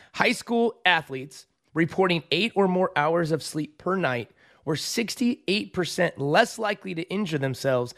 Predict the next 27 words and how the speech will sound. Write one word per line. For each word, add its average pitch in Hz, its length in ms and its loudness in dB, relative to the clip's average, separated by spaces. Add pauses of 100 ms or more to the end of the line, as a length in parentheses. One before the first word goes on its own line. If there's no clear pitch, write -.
(220)
than 165 100 2
their 170 120 6
peers 185 460 4
who 170 100 -2
reported 156 440 0
sleeping 139 400 -4
less 123 220 -4
than 127 200 -8
eight 123 180 -6
hours." 92 440 -10 (500)
So 196 280 6 (640)
I 226 100 6
don't 254 100 2
know 226 60 -2
about 190 160 -2
you, 180 100 -4
but 156 120 -4
I 175 120 2
also 180 300 -2
teach 175 520 -6
high 196 160 4
school, 180 380 0
and 143 140 0
I 139 60 4
know 160 160 4
you 165 280 2
have, 170 260 4